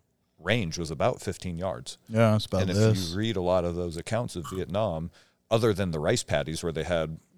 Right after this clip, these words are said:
Speaker 1: wide open lines of sight, their engagements, like the sog teams and the, the ranger teams and the lerp teams,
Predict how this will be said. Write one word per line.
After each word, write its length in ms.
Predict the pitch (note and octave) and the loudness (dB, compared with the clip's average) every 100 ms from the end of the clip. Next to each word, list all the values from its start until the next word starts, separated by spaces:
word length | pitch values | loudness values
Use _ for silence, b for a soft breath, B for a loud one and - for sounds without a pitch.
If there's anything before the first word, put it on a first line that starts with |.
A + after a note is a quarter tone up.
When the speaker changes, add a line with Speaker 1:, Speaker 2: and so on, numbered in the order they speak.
| _ | _
Speaker 1:
wide 240 | F2+ F2 F2+ | -2 0 0
open 300 | E2+ F2+ E2 | -2 -4 -2
lines 240 | E2 D2+ | -2 -2
of 60 | D2 | 0
sight, 480 | F2 A#2 D#3 F#2 F2+ | 0 0 -4 -12 -4
their 160 | A#2+ | -2
engagements, 640 | D3 F#2+ A2+ F#2 D#2+ D2+ - | 0 0 -2 -2 -6 -4 -2
like 220 | E2 - | -4 0
the 80 | E2+ | 0
sog 320 | G2+ G#2+ G2+ | 4 4 2
teams 380 | G#2+ G2+ G2 - | -2 -2 -4 -6
and 200 | D#2+ D2+ | -6 -6
the, 280 | D2 D2 B1 | -6 -8 -6
the 80 | E2 | -2
ranger 320 | G2 G#2+ F#2+ | -2 0 -4
teams 380 | - F#2+ F2+ E2+ | -4 -6 -6 -8
and 120 | D#2 | -8
the 60 | |
lerp 260 | D#2 A2 - | -6 -6 -6
teams, 380 | E2+ D#2 D2 | -10 -8 -10